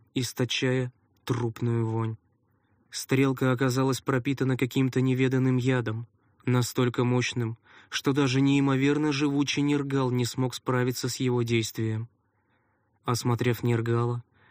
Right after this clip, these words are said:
старик убедился, что зараза быстро поднималась выше и скоро поразит жизненно важные органы этого, казалось, неуязвимого для обычного оружия создания.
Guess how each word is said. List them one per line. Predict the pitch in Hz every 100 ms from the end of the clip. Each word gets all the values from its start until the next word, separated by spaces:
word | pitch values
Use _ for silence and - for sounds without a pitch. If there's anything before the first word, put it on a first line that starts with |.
| -
старик | - 139 135 135
убедился, | 139 139 139 139 127 135
что | - 139
зараза | 131 135 131 135
быстро | 131 139 - 131
поднималась | 143 135 135 135 135 -
выше | 131 151 139 -
и | 110 127
скоро | - - 135 135
поразит | 139 139 127 139 131
жизненно | 120 139 127 131 135
важные | 127 127 123 127 131
органы | 147 147 127 123 123 -
этого, | 135 143 139
казалось, | 139 139 143 143 131
неуязвимого | 139 147 147 147 160 147 151 147 123 117 117
для | 120 117
обычного | 117 120 - 120 113 117
оружия | 123 120 127 123 117
создания. | - 120 120 123 113 110 120